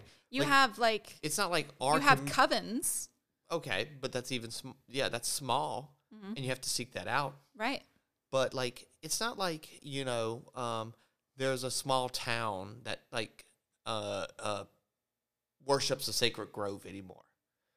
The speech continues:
Speaker 1: Right.
Speaker 2: You know?
Speaker 1: Yeah, it's not like we have these pockets of, we don't have pockets of pagans.
Speaker 2: Right.
Speaker 1: Like, we have pockets of Amish people and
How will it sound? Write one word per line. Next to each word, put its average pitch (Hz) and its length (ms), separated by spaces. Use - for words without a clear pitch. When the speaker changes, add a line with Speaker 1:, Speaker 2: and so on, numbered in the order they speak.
Speaker 1:
Right. - 140
Speaker 2:
You 123 120
know? 104 300
Speaker 1:
Yeah, 277 220
it's 262 180
not 285 120
like 277 140
we 254 120
have 240 180
these 214 180
pockets 185 520
of, 175 120
we 202 80
don't 196 120
have 202 180
pockets 185 320
of 165 80
pagans. - 520
Speaker 2:
Right. 131 220
Speaker 1:
Like, 226 140
we 233 80
have 226 200
pockets 196 440
of 180 200
Amish 185 240
people 175 340
and 170 260